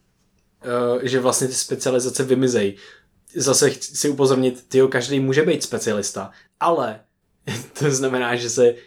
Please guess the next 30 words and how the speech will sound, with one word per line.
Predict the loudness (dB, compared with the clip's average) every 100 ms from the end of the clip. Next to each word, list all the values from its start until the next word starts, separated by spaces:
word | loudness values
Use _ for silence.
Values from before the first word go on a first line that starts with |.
| _
jednou | -4 4 6 6 4 6 4 0 0
týdně | 4 4 4 0 -2 0
sejdu | 0 4 4 2 -2 -4 -4
s | -4
nějakým | 0 0 0 -2 -2
kamarádem | 0 0 0 0 -2 -2
z | -4
jiného | -2 -2 4
oboru. | 4 4 2 -10 -20 _ _ -10
A | -2 0 2 2 2 0
nebo | -2 -2 -2
se | -2 -4
skupinou | -2 0 2
lidí, | 2 0 -2
nebo | -2 0
to | 0
uděláme | 0 0 0
právě | 0 0 0
systematicky, | -2 -2 -2 -2 -2 -6 -10
že | -8 -8
se | -4
sejdou | 0 2 4
prostě | 2 -2 -4
univerzity, | -2 2 2 0 0 -2 -2 -6 -4
pár | -2 -2
lidí | -6
z | -6
univerzit, | -4 -2 0 -2 -4
nebo | -4 -4
prostě | -4 -2 -2